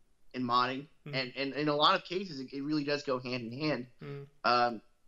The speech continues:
Speaker 1: personally, I, I, I think it's a great, a great thing for your games that it's, it is so easy to get in there and understand the way the files work, because, um, there's, there's so much more you can do with it that, that'll really just, you know, capture your imagination, suspend your disbelief,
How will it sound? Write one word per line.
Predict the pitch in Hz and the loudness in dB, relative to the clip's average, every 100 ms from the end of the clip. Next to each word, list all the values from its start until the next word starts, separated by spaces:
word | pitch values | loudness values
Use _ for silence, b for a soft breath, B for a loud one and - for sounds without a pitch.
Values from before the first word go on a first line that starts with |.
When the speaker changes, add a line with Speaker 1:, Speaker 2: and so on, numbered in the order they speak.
| - | -6
Speaker 1:
personally, | - 196 185 175 151 | 2 4 4 0 2
I, | 151 | 2
I, | 147 151 131 | 2 2 0
I | 147 | 0
think | 147 147 | -2 -6
it's | 135 | -8
a | 135 | -6
great, | 143 139 135 - | -2 -2 -4 -12
a | 131 | -6
great | 131 123 - | -2 -2 -2
thing | 135 139 | -2 -2
for | 135 | 0
your | 139 135 | 0 2
games | 131 135 | 0 0
that | 127 | 0
it's, | 120 - | -2 0
it | 135 | 2
is | 143 139 | 2 4
so | 143 135 | 4 4
easy | 131 131 131 | 2 0 -2
to | 120 | -4
get | 123 127 | 0 2
in | 127 127 | 2 2
there | 123 123 120 | 0 0 -4
and | 117 b b | -6 b b
understand | - 147 139 131 139 131 | 0 2 2 0 2 2
the | 135 | 2
way | 123 120 | 2 2
the | 120 | 2
files | 120 117 120 117 | 2 4 4 0
work, | 120 120 110 | -4 -4 -6
because, | - 226 123 117 120 b b - - | -10 -6 -4 -4 -6 b b -18 -2
um, | 113 113 117 104 - _ - | 0 2 0 -6 -14 _ -4
there's, | 135 131 | -2 0
there's | 131 135 | 0 0
so | - 151 | 2 4
much | 147 143 131 | 4 2 0
more | 127 135 123 _ _ - | 4 4 2 _ _ -2
you | 131 | 0
can | 135 | 2
do | 127 139 | 4 4
with | 131 123 | 6 6
it | 123 - | 2 2
that, | 120 110 | 4 4
that'll | 113 113 | 4 2
really | 120 131 123 | 2 2 2
just, | 120 120 - - _ | 2 -2 -4 -10 _
you | - 107 | -4 0
know, | 104 - | 0 -2
capture | - 139 147 151 | 2 2 2 2
your | 131 | 2
imagination, | 127 123 123 120 117 123 139 | 4 2 0 -2 -4 -4 -6
suspend | 139 - - 131 | -6 -6 -2 0
your | 135 | 2
disbelief, | 127 139 - 139 180 | 0 -2 0 4 4